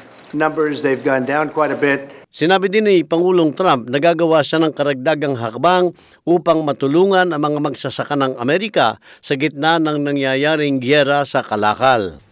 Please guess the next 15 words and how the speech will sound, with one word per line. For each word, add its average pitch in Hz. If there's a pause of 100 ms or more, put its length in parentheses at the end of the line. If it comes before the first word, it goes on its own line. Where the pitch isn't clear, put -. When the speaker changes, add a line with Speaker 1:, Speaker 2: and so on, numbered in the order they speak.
(200)
Speaker 1:
Uh, 127
this 170
is 175
a, 151 (240)
uh, 127 (560)
a 147
very 175 (400)
positive 165
step. -
I 135
love 151
the 165
position 165
we're 165
in. 175